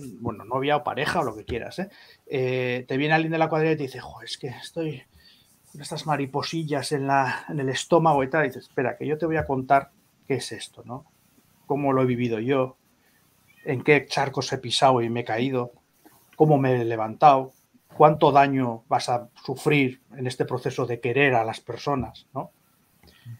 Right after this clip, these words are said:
Y ahí no es que haya una intergeneracionalidad, pero hay, hay una relación que dentro de la misma generación está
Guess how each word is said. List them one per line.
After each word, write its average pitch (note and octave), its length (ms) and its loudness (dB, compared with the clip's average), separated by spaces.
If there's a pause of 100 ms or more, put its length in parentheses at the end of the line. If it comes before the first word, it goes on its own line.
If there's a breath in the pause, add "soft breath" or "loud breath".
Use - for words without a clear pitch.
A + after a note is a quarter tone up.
(340 loud breath)
Y D3 160 2
ahí A3 480 6 (540)
no D#3+ 100 0
es G3+ 140 -2
que C#4 80 -2
haya G3 200 6
una D3+ 280 0
intergeneracionalidad, C3+ 1400 -2 (420)
pero C3+ 280 2
hay, G3 240 0 (360)
hay E3 220 -2
una G#3 160 0
relación F3 720 0 (680 loud breath)
que D3 120 -4
dentro F#3 260 0
de G3+ 60 4
la G3 100 4
misma G3 220 2
generación F#3+ 640 0 (260 loud breath)
está F#3 480 2